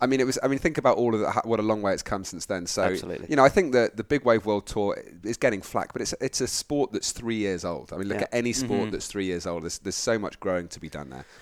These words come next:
Speaker 1: I think they're doing a really good job with it, and obviously they're not gonna get everything right. But,
Speaker 2: I
Speaker 1: uh,
Speaker 2: think they are. I did hear an interesting, for, for those of you that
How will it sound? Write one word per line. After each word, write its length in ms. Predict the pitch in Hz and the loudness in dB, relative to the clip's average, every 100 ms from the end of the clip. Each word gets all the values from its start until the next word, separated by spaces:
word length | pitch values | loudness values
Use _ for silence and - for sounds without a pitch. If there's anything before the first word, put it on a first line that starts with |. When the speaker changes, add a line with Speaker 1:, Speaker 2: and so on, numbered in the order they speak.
| - | 0
Speaker 1:
I 80 | 123 | 0
think 180 | 165 147 | 2 2
they're 60 | 117 | 2
doing 200 | 113 98 | 2 0
a 60 | |
really 180 | 90 90 | -2 -4
good 160 | 90 80 | -6 -8
job 220 | 82 78 | -10 -8
with 100 | 76 | -6
it, 80 | 71 | -4
and 80 | |
obviously 320 | 110 104 - 90 | -2 -4 -4 -6
they're 100 | 87 | -6
not 140 | 76 | -8
gonna 160 | - 80 | -12 -8
get 140 | 65 | -8
everything 320 | 78 78 78 | -8 -10 -14
right. 200 | 73 71 - | -12 -14 -12
But, 140 | - | 0
Speaker 2:
I 60 | 120 | 2
Speaker 1:
uh, 80 | - | 4
Speaker 2:
think 160 | 185 | 4
they 100 | - | 6
are. 160 | 151 135 | 8 8
I 80 | - | 8
did 200 | - 175 | 6 4
hear 320 | - 160 139 - | 4 4 4 4
an 60 | |
interesting, 460 | 135 135 123 - 104 | 0 -2 -4 -4 -6
for, 180 | - 92 | -6 -6
for 160 | - | 0
those 220 | 143 165 | 2 2
of 100 | 143 | 0
you 80 | 131 | -2
that 200 | 117 104 | 2 2